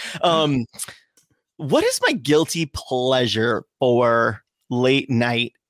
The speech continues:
food? I think that if I was, like, in a diner, I, I don't know. I'm kind of boring. I would get, like, eggs and I would, like, want a, a lot of extra. So you know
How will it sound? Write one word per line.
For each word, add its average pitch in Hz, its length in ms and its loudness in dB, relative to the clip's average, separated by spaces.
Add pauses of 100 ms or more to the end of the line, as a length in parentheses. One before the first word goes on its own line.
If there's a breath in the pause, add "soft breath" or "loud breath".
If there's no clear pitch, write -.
food? 110 580 0 (120)
I 220 200 0
think 180 380 -2
that 156 100 0
if 135 120 0
I 160 100 4
was, 175 120 0
like, 160 180 0
in 143 120 -4
a 131 80 -2
diner, 120 760 -2 (1000 loud breath)
I, - 280 -2
I 214 100 0
don't 233 120 0
know. 214 120 2
I'm 170 140 0
kind 302 260 0
of 208 120 0
boring. 135 500 2
I 123 120 0
would 143 160 2
get, 151 200 0
like, 139 320 0 (300)
eggs 143 340 0
and 131 360 0 (340 soft breath)
I 165 120 2
would, 214 120 4
like, 196 200 0
want 151 320 2
a, - 40 0
a 147 40 2
lot 143 400 2
of 147 220 -2
extra. 143 440 -2
So 190 300 0 (180 loud breath)
you 240 80 -2
know 523 100 4